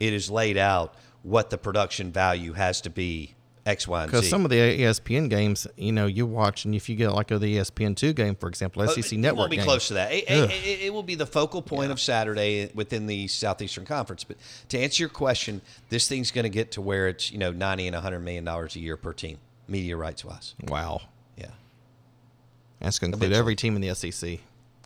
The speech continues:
Speaker 1: Oh, yeah. Yeah, I mean
Speaker 2: How's Ole Miss and State ought to be salivating at that. <laughs>
Speaker 1: Well, yeah, they've already become richer, right? Uh,
Speaker 2: Yeah.
Speaker 1: last year was, what, fifty-something million apiece? So, um, I, I,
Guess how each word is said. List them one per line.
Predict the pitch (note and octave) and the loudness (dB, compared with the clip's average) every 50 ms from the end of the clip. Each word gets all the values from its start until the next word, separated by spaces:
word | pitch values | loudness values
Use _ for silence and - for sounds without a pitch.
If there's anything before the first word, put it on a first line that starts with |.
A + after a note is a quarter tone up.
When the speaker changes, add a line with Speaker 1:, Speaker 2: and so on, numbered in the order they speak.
| - | -14
Speaker 1:
Oh, | G#2+ G#2+ | -12 -12
yeah. | F#2+ G2 A2+ B2+ B2 G#2+ - _ _ _ _ _ _ _ _ _ _ _ _ _ _ _ _ _ _ _ _ _ _ _ _ _ | -10 -10 -10 -10 -12 -14 -18 _ _ _ _ _ _ _ _ _ _ _ _ _ _ _ _ _ _ _ _ _ _ _ _ _
Yeah, | - G#2+ G#2+ - | -12 -10 -10 -10
I | - | -8
mean | - | -4
Speaker 2:
How's | G2 A2 A2 - - _ _ _ _ - _ _ _ _ _ - | -2 -2 -2 -4 -8 _ _ _ _ -20 _ _ _ _ _ -6
Ole | - A2 A2 | -2 -2 2
Miss | G#2+ A2+ A2+ - - | 2 2 2 2 0
and | G#2 G2+ F#2+ F2 - - - - _ - | -2 -2 -2 -2 -6 -10 -20 -20 _ -12
State | - - - G#2+ G#2 G2+ | -6 -2 0 0 2 0
ought | F#2+ | 0
to | F#2 F2+ | -2 -2
be | F2+ E2+ | -4 -6
salivating | E2+ - - F#2 F2+ F2 D#2 D2+ B1+ - - | -6 -4 -4 -4 -4 -4 -6 -8 -10 -12 -14
at | - - - | -16 -16 -16
that. | - - - | -16 -16 -16
<laughs> | - - - - - - _ - - _ _ _ | -20 -20 -20 -20 -20 -20 _ -20 -20 _ _ _
Speaker 1:
Well, | - A2+ C3+ | 2 2 2
yeah, | C3+ C#3 D#3 F#3+ F#3+ | 4 6 4 4 6
they've | C#3+ C#3 A#2+ C3 | 6 6 6 6
already | D3+ E3+ D3+ A2+ | 4 4 2 0
become | A2+ - E3 G3+ F3 A2 | 0 0 0 0 2 2
richer, | A2 F#3 G3 - A#2+ A#2+ E3 D#3+ - - | 2 2 4 2 2 0 -2 -2 -6 -4
right? | - G#2+ B2+ D#3+ D#3 - | 2 4 4 4 4 2
Uh, | B2+ A#2 A2+ - | 2 2 4 6
Speaker 2:
Yeah. | A2 | 8
Speaker 1:
last | C3 D#3 E3+ - - | 8 8 6 4 2
year | C#3 B2+ A#2+ A2+ | 0 0 0 0
was, | A2 G#2+ G2 - - | 0 0 -2 -2 0
what, | G#2+ G2 F#2 - | 0 0 0 0
fifty-something | - B2+ A#2+ - A#2+ - - B2+ - A2+ | -2 -4 -4 -2 -2 -2 -2 -2 -2 -2
million | A#2 B2 B2+ A#2+ | -2 0 0 -2
apiece? | A2+ G#2+ C3 C3+ D3+ D#3 - | -2 -2 -2 -2 -2 -4 -4
So, | - - G#2 G#2 G2+ G2 - - - - - - - - - - _ - | 0 2 2 2 2 2 -4 -10 -20 -20 -20 -20 -20 -20 -20 -10 _ 2
um, | G#2+ A2 A2 G#2+ G#2+ G#2 G2+ G2 G2 F#2+ - - _ _ _ _ _ _ _ _ _ _ _ _ - - | 4 6 6 6 4 4 2 -2 -8 -10 -12 -18 _ _ _ _ _ _ _ _ _ _ _ _ -10 -6
I, | G#2 | -6
I, | G2+ G2 D#2 G2 G2 | -6 -4 -6 -6 -8